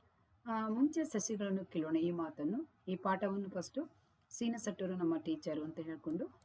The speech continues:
ಈ ಮಾತನ್ನು ಯಾರು, ಆ, ಸೀನ ಸೆಟ್ಟರು ಹೇಳಿದರು ಮಕ್ಕಳಿಗೆ ಅಂತ. ಇವತ್ತು ಪೂರ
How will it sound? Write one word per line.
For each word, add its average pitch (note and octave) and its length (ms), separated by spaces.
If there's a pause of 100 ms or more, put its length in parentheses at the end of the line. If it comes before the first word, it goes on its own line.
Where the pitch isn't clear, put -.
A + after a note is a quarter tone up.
(100)
ಈ F#3 80
ಮಾತನ್ನು E3+ 480 (1800)
ಯಾರು, G3+ 280 (440)
ಆ, G3+ 280
ಸೀನ E4+ 260
ಸೆಟ್ಟರು D#3+ 480 (220)
ಹೇಳಿದರು D3+ 520
ಮಕ್ಕಳಿಗೆ D3 580
ಅಂತ. C3+ 220 (1400)
ಇವತ್ತು C#4+ 400
ಪೂರ B3 240